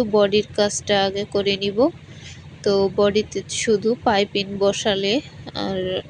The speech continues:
ফিতাটা অ্যাডজাস্ট করে সাইড জোড়া দিলেই হয়ে যাবে। তো দেখুন, প্রথমে আমি এখানে বডির অংশ নিয়ে নিব। তো একটা পার্ট প্রথমে নিব। তো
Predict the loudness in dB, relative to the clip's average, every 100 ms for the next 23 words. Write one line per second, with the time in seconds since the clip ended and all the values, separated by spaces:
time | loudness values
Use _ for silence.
0 | -16 -20 -18 -20 -20 -6 -4 0 0 2
1 | 2 2 2 0 0 -4 -8 -2 2 4
2 | 2 2 4 4 2 -4 -4 0 2 2
3 | 2 2 4 4 2 -18 -6 -2 0 0
4 | 0 2 2 0 -6 -18 -18 -16 -16 -16
5 | -18 -18 -14 -16 -16 -20 -8 -2 2 2
6 | 0 -8 0 0 2 -2 0 0 0 0
7 | -2 -2 -4 -4 -2 -2 -4 0 2 4
8 | 2 2 -2 -6 -6 -4 -4 -2 -2 0
9 | 2 0 -4 -20 -20 -20 -8 0 2 2
10 | -2 -8 -4 -2 0 -2 -2 -2 0 0
11 | -2 -2 0 -2 0 0 -2 -10 -20 -18
12 | -18 -18 -18 -20 -20 -20 -20 -20 -20 -20
13 | -20 -18 -18 -18 -18 -18 -18 0 4